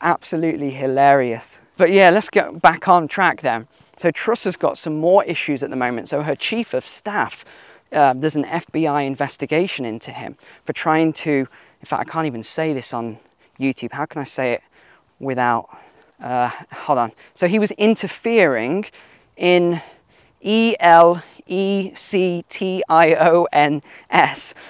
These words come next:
That's what he was doing. He was interfering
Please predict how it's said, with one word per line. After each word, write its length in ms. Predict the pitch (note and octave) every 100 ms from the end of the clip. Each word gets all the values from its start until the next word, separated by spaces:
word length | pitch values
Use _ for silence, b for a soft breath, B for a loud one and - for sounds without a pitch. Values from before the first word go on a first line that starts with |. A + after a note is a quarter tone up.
| B -
That's 240 | A3 -
what 120 | F#3+
he 100 | G3+
was 160 | F#3 E3
doing. 320 | F3+ F3 C3
He 100 | D3
was 120 | D#3
interfering 800 | F3+ F3+ E3+ F3+ F#3 F3+ D3 B2+